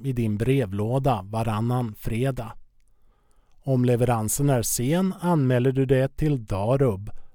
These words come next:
på telefonnummer noll sju sex, etthundratrettiosex, fyrtiosju sextiosju eller e-post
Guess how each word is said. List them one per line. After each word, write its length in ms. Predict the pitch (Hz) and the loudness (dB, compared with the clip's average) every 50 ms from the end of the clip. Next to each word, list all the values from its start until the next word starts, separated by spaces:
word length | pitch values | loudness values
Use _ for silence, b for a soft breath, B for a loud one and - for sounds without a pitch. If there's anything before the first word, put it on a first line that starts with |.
| - | -8
på 120 | - 151 143 | -6 -4 0
telefonnummer 1000 | - 160 175 170 - 185 185 165 143 131 127 120 117 117 117 123 127 123 117 - - - - - - - _ - | 0 2 2 2 2 2 2 4 4 4 4 4 2 2 2 2 2 2 0 -4 -10 -14 -18 -20 -20 -20 _ -4
noll 400 | 120 127 151 180 208 208 185 156 | 0 0 2 4 4 2 0 -2
sju 340 | - - 113 110 107 107 104 | -4 -4 -4 -2 -2 -2 -4
sex, 680 | - - - 160 - - - - - - - - - - - - - _ _ _ _ _ - | -6 -4 -4 -4 -4 -6 -10 -12 -10 -10 -10 -10 -12 -14 -20 -20 -20 _ _ _ _ _ -4
etthundratrettiosex, 1700 | - 156 170 160 - - 143 139 127 117 113 120 113 - - 113 107 101 - - 98 98 95 - - - 175 185 - - - - - - - | 2 2 2 2 2 -2 0 0 0 2 2 0 -2 0 -2 -4 -4 -4 -6 -10 -10 -8 -6 -4 -2 0 0 -2 -2 -6 -10 -10 -12 -12 -6
fyrtiosju 880 | - - 160 156 - - - 175 175 165 143 - - 127 120 123 135 - - - | 0 2 2 2 0 -2 -4 -2 0 0 -2 0 0 0 0 0 -4 -8 -10 -8
sextiosju 920 | - - - 123 117 - - - - - 127 123 120 107 - 110 92 92 - - - - - - - _ _ _ _ _ - | -6 -4 -4 -4 -6 -4 -6 -8 -4 -2 0 0 0 -2 -2 -6 -8 -8 -12 -16 -18 -18 -18 -20 -20 _ _ _ _ _ -8
eller 500 | - 131 131 135 147 170 170 185 - 175 | -2 2 2 4 6 4 4 2 -2 0
e-post 720 | 170 147 - - - - 131 123 127 113 - - - - | 0 0 0 0 -4 -4 -4 -2 -2 -2 -4 -6 -6 -12